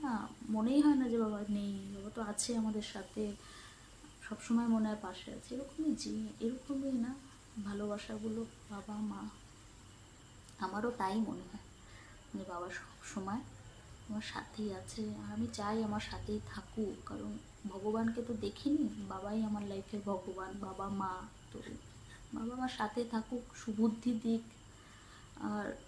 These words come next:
সৎ পথে চলতে দিক, আর স্ট্রাগল করার ক্ষমতা দিক। সমস্যা তো আসবেই জীবনে, but সব সমস্যার যেন সমাধান করার বুদ্ধি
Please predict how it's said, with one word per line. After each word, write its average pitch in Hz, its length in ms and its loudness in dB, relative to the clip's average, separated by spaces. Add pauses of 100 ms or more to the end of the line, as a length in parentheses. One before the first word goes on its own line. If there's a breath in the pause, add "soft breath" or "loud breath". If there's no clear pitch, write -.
সৎ - 240 -8 (160)
পথে 226 340 2
চলতে 226 560 4
দিক, 226 460 4
আর 208 160 0
স্ট্রাগল 214 500 0
করার 220 340 2
ক্ষমতা 214 520 2
দিক। 214 220 0 (140)
সমস্যা 240 360 0
তো 247 160 -2
আসবেই 226 400 2
জীবনে, 208 520 0
but - 400 -8 (720 loud breath)
সব 240 360 6 (160)
সমস্যার 226 640 4
যেন 220 300 6
সমাধান 220 680 4
করার 220 320 0 (300)
বুদ্ধি 208 760 2